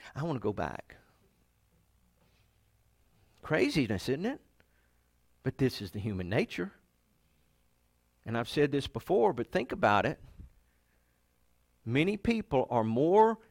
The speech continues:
content with the demon they know than the provision of God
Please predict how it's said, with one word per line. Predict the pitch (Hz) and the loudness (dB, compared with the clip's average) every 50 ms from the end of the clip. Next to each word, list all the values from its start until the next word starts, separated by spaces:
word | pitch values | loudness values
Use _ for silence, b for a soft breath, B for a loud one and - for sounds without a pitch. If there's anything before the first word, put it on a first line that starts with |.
| _ _ - | _ _ -6
content | - - 175 170 - - - 240 226 180 117 101 - - - - - - _ _ _ _ _ _ _ _ _ _ - | -4 -4 -2 -4 -4 -4 0 2 2 4 4 2 0 -4 -10 -18 -20 -20 _ _ _ _ _ _ _ _ _ _ -6
with | 135 143 - - | -4 -4 0 0
the | 123 117 | 0 2
demon | 110 143 165 180 180 170 165 151 | 4 4 4 4 4 4 4 6
they | 143 139 135 | 6 6 6
know | 131 160 202 202 147 110 90 80 - - - - _ _ _ _ _ _ _ _ _ _ _ _ 165 160 156 151 147 147 143 202 202 202 _ _ _ _ _ _ _ _ _ _ _ _ _ _ _ _ _ _ _ _ _ - | 8 8 10 10 10 10 6 4 -2 -10 -18 -20 _ _ _ _ _ _ _ _ _ _ _ _ _ _ _ _ _ -20 _ _ -20 -20 _ _ _ _ _ _ _ _ _ _ _ _ _ _ _ _ _ _ _ _ _ -4
than | 123 123 127 127 | 0 0 2 2
the | 120 | 0
provision | 113 - 131 117 107 147 143 131 - 123 | 0 -2 -4 -2 0 0 0 0 0 -2
of | 113 104 | -2 0
God | 98 139 160 156 123 101 92 92 95 98 | 0 2 2 2 2 2 2 0 -2 -4